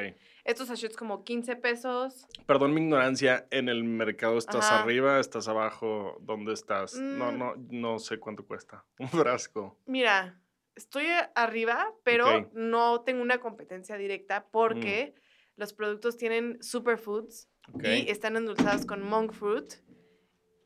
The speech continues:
Speaker 1: Entonces, la mayoría están endulzados como con azúcar de coco, pero al final es azúcar y no lo puede
Speaker 2: Claro.
Speaker 1: consumir un diabético,
Speaker 2: Ok.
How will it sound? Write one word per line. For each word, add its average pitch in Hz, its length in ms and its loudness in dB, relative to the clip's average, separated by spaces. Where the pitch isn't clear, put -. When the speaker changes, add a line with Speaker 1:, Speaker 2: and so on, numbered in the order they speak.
Speaker 1:
Entonces, 226 440 -4
la 214 160 4
mayoría 220 380 6
están 254 200 0
endulzados 220 380 -2
como 220 240 -8
con 226 180 0
azúcar 233 560 2
de 220 140 -2
coco, 233 360 2
pero 180 140 4
al 156 80 -2
final 196 260 0
es 202 100 -8
azúcar 202 580 -4
y 190 80 -14
no 185 120 -10
lo 190 80 -4
puede 113 120 0
Speaker 2:
Claro. 104 220 2
Speaker 1:
consumir 196 320 -12
un 196 100 -14
diabético, 202 720 -6
Speaker 2:
Ok. 113 200 -10